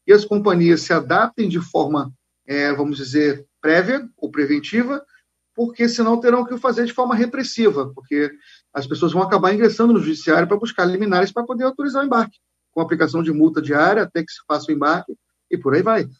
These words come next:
Então, eu acho que realmente é, é interessante e menos desgastante, né, pra todos, que se cumpra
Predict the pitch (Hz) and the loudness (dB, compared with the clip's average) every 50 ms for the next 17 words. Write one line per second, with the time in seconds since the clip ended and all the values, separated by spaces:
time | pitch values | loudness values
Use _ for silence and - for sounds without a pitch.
0 | _ _ _ _ _ _ _ - 127 127 139 139 156 160 156 156 160 156 - - | _ _ _ _ _ _ _ -14 -8 -4 -2 0 2 4 4 4 4 2 -2 -8
1 | - _ - 180 185 185 185 175 190 180 175 175 185 180 - 208 202 202 - _ | -14 _ -6 -4 -2 0 2 2 2 2 2 0 0 -2 -2 -4 -4 -4 -6 _
2 | _ _ _ _ _ _ _ _ - - 156 165 165 165 175 170 208 208 196 160 | _ _ _ _ _ _ _ _ -4 -2 0 0 0 -2 0 2 4 4 4 4
3 | - - 196 226 247 233 - - 190 175 165 165 190 208 196 - 175 170 185 165 | 2 0 0 0 0 -2 -2 -2 0 0 0 0 0 -2 -2 -2 -2 0 0 0
4 | - - - 170 185 226 233 - - - _ _ _ _ _ _ _ - 135 147 | 0 -2 -4 -4 -2 -2 -4 -6 -10 -14 _ _ _ _ _ _ _ -8 -8 -8
5 | 151 147 147 127 131 131 156 175 208 208 175 170 - - - _ _ _ _ _ | -6 -6 -6 -6 -2 4 6 6 6 6 4 -2 -10 -14 -20 _ _ _ _ _
6 | _ _ - 175 175 - 208 202 - 214 247 269 254 220 160 135 - - | _ _ -10 -8 -6 -6 -6 -2 2 4 4 4 4 4 2 2 2 -2